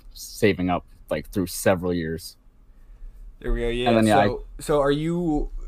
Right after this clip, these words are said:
Speaker 2: strictly sticking to crypto, or do you have other investments that you've diversified into? What's your kind
Speaker 1: So
Speaker 2: of financial well-being look like right now?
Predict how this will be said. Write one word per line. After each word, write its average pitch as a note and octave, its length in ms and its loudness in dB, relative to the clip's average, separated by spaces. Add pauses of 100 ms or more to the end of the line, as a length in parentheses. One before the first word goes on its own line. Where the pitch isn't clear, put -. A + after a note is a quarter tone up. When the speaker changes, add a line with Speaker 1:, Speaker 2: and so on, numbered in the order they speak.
(320)
Speaker 2:
strictly C#3 1200 -4
sticking C3 440 -4
to A#2 80 -6
crypto, C#3+ 420 4
or B2+ 140 2
do A2+ 80 -8
you A#2 100 -6
have A2+ 220 -2
other A2 300 -2
investments A2 640 -6
that F#2 140 -8
you've G#2 240 -8
diversified G2+ 720 -6
into? B2+ 380 -6
What's A#2 300 -12
your A2 420 -8
kind - 220 -10
Speaker 1:
So - 120 4
Speaker 2:
of G2+ 120 -12
financial G#2+ 640 -12
well-being G2+ 500 -12
look G2+ 200 -16
like F#2+ 200 -16
right F#2 140 -18
now? F#2 140 -16